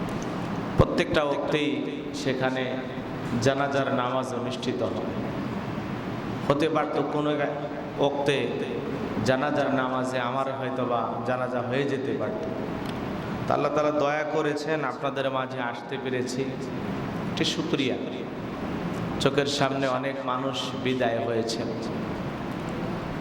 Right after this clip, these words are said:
অনেক মানুষের জানাজা দেখেছি, অনেক মানুষকে কবরে দাফন করতেও দেখেছি। তো এই জন্য আল্লাহ তাআলা আমাদেরকে এখন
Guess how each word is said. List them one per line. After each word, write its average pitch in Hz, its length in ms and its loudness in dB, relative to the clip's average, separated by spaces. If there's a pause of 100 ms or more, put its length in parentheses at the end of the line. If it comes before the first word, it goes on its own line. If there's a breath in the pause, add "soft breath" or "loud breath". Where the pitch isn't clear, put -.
(720)
অনেক 143 240 4 (100)
মানুষের 139 480 2
জানাজা 131 600 0 (340)
দেখেছি, 131 480 -2 (480)
অনেক 123 200 4 (100)
মানুষকে 127 360 0 (100)
কবরে 123 400 2
দাফন 127 440 0
করতেও 120 300 2
দেখেছি। 123 500 0 (1500)
তো 127 60 8
এই 151 80 4
জন্য 165 300 2
আল্লাহ 170 400 2
তাআলা 175 360 2 (2000)
আমাদেরকে 160 540 2
এখন 143 260 2